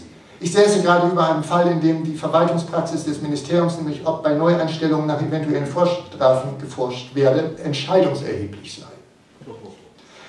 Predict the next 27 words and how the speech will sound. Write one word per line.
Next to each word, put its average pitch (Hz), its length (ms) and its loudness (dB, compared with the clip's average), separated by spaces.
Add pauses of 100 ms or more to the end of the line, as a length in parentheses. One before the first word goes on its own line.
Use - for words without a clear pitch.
(140)
Der 160 80 4
Sachbearbeiter 170 840 2 (260)
erklärte 165 480 2
mit 160 180 -2
einer 165 220 2
mich 165 140 2
vollkommen 202 600 -2
beruhigenden 170 580 2
Bestimmtheit, 165 680 0 (880)
dass 160 200 -2
das 165 160 -4
Ministerium 175 640 2
außer 170 280 2
einer 160 280 0
Anfrage 156 560 0
bei 147 160 4
der 143 300 0 (380)
Gaubbehörde, 123 640 -2
so - 100 -8
hieß - 180 -12
das - 140 -12
damals, - 360 -8 (640)
keine 208 300 4
weiteren 180 520 2
Auskünfte 160 720 -4
einhole-, 123 500 -6 (200)
einholte. - 540 -4